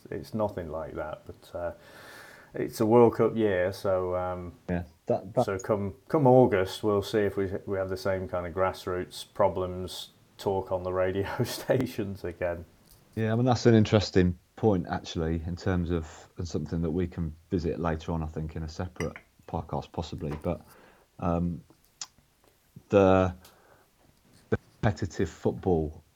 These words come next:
Speaker 2: at this age, should it be competitive? Should it not be? What's the best way to develop players? And I think, interestingly, the Little League team I managed, that was competitive, and they published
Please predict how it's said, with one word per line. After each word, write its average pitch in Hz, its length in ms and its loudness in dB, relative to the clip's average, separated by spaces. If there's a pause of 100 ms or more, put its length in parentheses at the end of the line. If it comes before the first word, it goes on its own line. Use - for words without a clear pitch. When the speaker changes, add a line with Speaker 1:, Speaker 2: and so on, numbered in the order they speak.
(100)
Speaker 2:
at 101 160 -2
this 98 240 -4
age, 78 260 0
should - 280 -4
it 78 160 -4
be 85 320 0 (720)
competitive? 78 640 -6
Should 85 180 -8
it 80 120 -6
not 80 260 -6
be? 85 240 -4
What's 78 240 -10
the - 80 -12
best 82 320 -8
way 82 220 -4 (140)
to 85 280 -6 (640)
develop 87 460 -4
players? 80 380 -4
And 87 120 -4
I 82 40 -6
think, 90 300 -2 (440)
interestingly, 107 520 0
the 90 80 0
Little 104 200 4
League 98 240 0
team 90 240 -2
I 95 120 0
managed, 78 380 -4
that 92 160 -4
was 90 320 -2
competitive, 82 580 -8
and 78 80 -6
they 82 60 -4
published - 760 -6